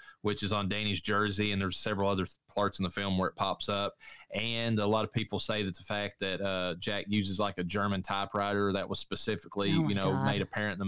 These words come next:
Speaker 1: movie, uh, to kinda hint that there was a, a representation of Nazis in the Holocaust.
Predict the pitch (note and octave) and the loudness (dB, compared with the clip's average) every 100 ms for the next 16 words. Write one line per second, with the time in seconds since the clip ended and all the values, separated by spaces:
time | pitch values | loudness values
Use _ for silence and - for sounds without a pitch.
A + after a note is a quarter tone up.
0 | G2+ G2+ G2 G2 G2 F2+ - - - - | 2 2 2 2 0 -2 -14 -20 -6 -2
1 | G2+ G2 F2 - G#2 G2 F#2 G2+ G2 G2+ | 0 -2 -4 -4 -2 0 0 -2 -2 -2
2 | F#2+ - G#2 G2 F#2+ G2+ F#2 - G2 G#2+ | -2 0 2 4 2 0 0 0 2 2
3 | G#2 G#2 G#2 F#2+ G#2 G2+ F#2+ F2+ G2+ F#2 | 2 0 0 0 -2 0 0 0 0 -2
4 | - G#2 G2 F2+ E2+ G2+ G#2 - G#2+ A2 | 0 0 2 0 2 2 2 2 2 2
5 | A2 - | 2 -4